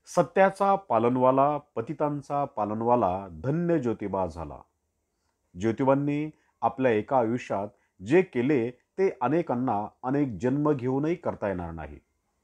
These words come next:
भारतातील स्त्रिया आणि दलित या समाजातील उपेक्षित घटकांसाठी ज्योतिबा जन्मभर झगडत, धडपडत, निंदकांना आणि मारेकऱ्यांना तोंड देत जगले.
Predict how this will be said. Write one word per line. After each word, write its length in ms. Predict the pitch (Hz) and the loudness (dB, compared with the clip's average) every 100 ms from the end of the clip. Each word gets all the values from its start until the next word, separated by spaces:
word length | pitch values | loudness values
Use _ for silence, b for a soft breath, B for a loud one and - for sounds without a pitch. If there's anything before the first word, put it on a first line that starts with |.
| _ b b b b | _ b b b b
भारतातील 640 | 127 156 151 156 151 151 147 | 8 8 6 0 0 -4 -6
स्त्रिया 600 | - 147 127 139 147 151 113 | -10 -6 -2 0 0 0 -4
आणि 180 | 113 | -6
दलित 420 | 107 113 127 95 104 b b | 0 2 2 0 -4 b b
या 240 | 117 185 208 | 4 4 4
समाजातील 640 | 185 170 151 151 160 151 | -2 -4 -2 -2 -4 -6
उपेक्षित 500 | 110 107 165 - 175 | -6 -4 -6 -4 -8
घटकांसाठी 840 | 113 110 120 117 127 120 107 101 b b _ 87 | -8 -4 -4 -2 -4 -2 -2 -4 b b _ 0
ज्योतिबा 580 | 117 120 135 139 147 | 0 2 4 4 4
जन्मभर 720 | 135 80 113 123 131 131 139 135 92 _ _ - 92 | 0 -2 0 4 4 4 2 0 -8 _ _ -12 -6
झगडत, 400 | 113 123 135 139 _ _ _ | 2 6 6 4 _ _ _
धडपडत, 520 | 90 120 127 143 143 151 b b | -6 -4 -2 0 0 0 b b
निंदकांना 680 | 98 151 196 196 170 160 151 | 0 2 4 4 2 2 0
आणि 160 | 147 135 | 0 -2
मारेकऱ्यांना 920 | 101 110 135 131 120 123 110 101 104 _ _ - | 2 2 2 2 -2 0 -2 -4 -8 _ _ -4
तोंड 280 | 131 131 | 0 0
देत 200 | 110 101 | 0 0
जगले. 400 | 85 85 78 76 | -2 -8 -8 -12